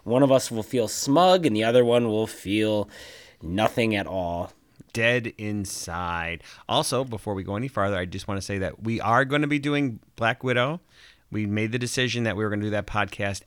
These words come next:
Speaker 2: after this one, even though we saw it beforehand. So it is coming up. We're gonna record it real soon. It'll just be behind this one.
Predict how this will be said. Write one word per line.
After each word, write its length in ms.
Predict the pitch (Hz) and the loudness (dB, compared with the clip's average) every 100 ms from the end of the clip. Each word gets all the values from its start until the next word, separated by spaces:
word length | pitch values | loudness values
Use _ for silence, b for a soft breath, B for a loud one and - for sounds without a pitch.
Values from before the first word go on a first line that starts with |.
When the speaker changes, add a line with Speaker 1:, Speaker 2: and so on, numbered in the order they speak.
| - | -4
Speaker 2:
after 340 | 143 143 - | -2 -2 -4
this 240 | 95 92 - | -8 -8 -6
one, 160 | 98 | -6
even 220 | 95 95 104 | -6 -4 -4
though 100 | 101 | -4
we 160 | 104 | -6
saw 280 | 98 95 92 | -8 -4 -4
it 100 | 92 | -6
beforehand. 880 | 98 - 113 113 92 87 82 82 82 B B B | -12 -10 -2 0 0 -4 -8 -8 -10 B B B
So 180 | 101 107 | -2 0
it 80 | |
is 140 | 120 131 | 0 -2
coming 340 | 156 147 135 | 0 0 2
up. 260 | 123 120 - - b b b b _ _ - | 2 0 -4 -12 b b b b _ _ -6
We're 100 | 110 | -2
gonna 140 | 113 | -2
record 320 | 107 - 117 | -4 -2 0
it 80 | 101 | 0
real 180 | 107 107 | -2 -4
soon. 400 | - 110 104 98 | -2 -2 -2 -4
It'll 280 | 104 98 92 | -6 -6 -8
just 200 | 95 - | -12 -10
be 120 | 101 | -8
behind 380 | 95 95 95 95 | -8 -6 -4 -4
this 180 | 90 95 | -6 -8
one. 300 | 90 90 | -6 -8